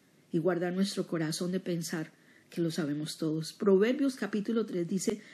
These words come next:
"No seas sabio en tu propia opinión, teme al Señor y apártate del mal".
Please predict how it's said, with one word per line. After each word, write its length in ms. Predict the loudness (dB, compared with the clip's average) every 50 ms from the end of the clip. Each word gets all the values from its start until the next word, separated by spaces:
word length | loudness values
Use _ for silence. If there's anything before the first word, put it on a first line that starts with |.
| -20 -10 -4
"No 140 | -4 -2 -2
seas 280 | 0 0 0 0 0 -2
sabio 400 | -2 -2 0 0 2 2 0 0
en 100 | -2 -2
tu 100 | -6 -4
propia 320 | -2 -4 -4 -2 -2 -4
opinión, 520 | -2 -2 -2 -2 0 -2 -2 -2 -4 -8 -10 -14 _ _ _ _ _ _ _ _
teme 240 | 0 0 2 2
al 80 | 0 -2
Señor 360 | -2 -2 -2 0 -2 -2 -4 -8 -12 -20 -20 -20 -20 _ _
y 60 | -6
apártate 540 | -4 -4 -4 -6 -6 -6 -8 -8 -4 -4 -4
del 140 | -2 -2 -2
mal". 220 | -4 -4 -4 -6